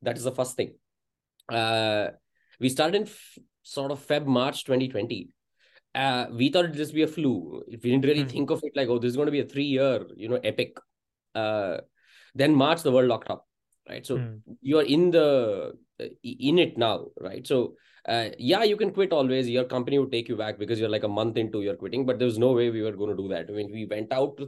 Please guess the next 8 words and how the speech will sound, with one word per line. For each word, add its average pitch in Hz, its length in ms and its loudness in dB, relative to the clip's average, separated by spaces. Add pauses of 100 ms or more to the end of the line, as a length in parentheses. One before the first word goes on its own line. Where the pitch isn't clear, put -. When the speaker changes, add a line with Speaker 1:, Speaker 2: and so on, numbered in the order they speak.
(100)
Speaker 1:
think, 147 240 0
"Okay, 135 100 -4
listen, 131 380 -4 (500)
we 147 80 6
will 151 200 0
do 107 120 4
this." - 240 -14 (480)
Uh, 107 640 -2